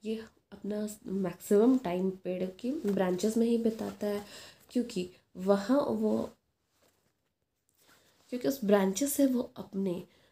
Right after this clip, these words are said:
शिकार को बहुत अच्छे तरीके से देख पाता है। Now, gorilla,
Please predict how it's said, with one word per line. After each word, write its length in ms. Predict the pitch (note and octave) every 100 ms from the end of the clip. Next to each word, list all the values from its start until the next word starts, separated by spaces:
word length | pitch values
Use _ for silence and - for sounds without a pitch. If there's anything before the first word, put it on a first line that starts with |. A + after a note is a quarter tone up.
| _ _ _ _ _ -
शिकार 520 | - A3 A3 G3+ G3
को 180 | A3+ D#4
बहुत 240 | C4 C4+
अच्छे 260 | G#3+ - A#3+
तरीके 440 | A#3 F3+ F3 -
से 180 | A3+ E4
देख 280 | C4+ G3+ F#3 -
पाता 300 | D#3+ D#3 E3
है। 240 | E3 E3+ - _ _ _ _ _ _ _ _ _ _ _ _ _ - -
Now, 120 | F3+ F3+ - - -
gorilla, 640 | G3 G#3 G3+ G3 F#3 F3